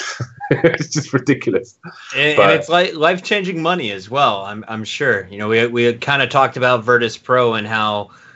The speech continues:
Speaker 2: their paychecks now are such a difference maker where they live. I'm sure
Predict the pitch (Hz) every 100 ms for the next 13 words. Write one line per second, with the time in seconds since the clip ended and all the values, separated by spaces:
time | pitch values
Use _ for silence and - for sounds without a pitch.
0 | _ 104 123 127 123 123 117 - 107 95
1 | - 110 101 98 95 101 98 - 101 98
2 | 95 107 107 92 110 95 98 98 98 101
3 | 98 98 95 95 92 113 104 98